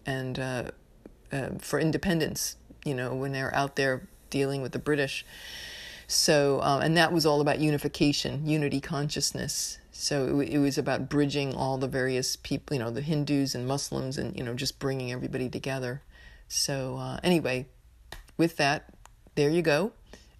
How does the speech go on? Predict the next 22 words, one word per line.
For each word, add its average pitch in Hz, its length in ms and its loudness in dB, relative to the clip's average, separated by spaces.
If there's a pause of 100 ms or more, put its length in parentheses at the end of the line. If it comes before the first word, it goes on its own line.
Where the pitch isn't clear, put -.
Um, 135 560 -4 (160)
we 143 280 2
are 135 260 0 (320)
very 151 380 4
grateful 147 520 0
for - 380 -4
all 151 360 4
of 135 420 -2
the, 135 260 0
uh, 131 160 -2 (180)
work 156 320 4
that - 260 -2
you're, - 140 -2
we're 139 400 -2
all 135 240 0
doing 135 520 0 (100)
at 131 160 -4
this 139 200 -2
time, 131 560 -4
um, 123 480 -4
and 131 300 -4
the 127 240 -2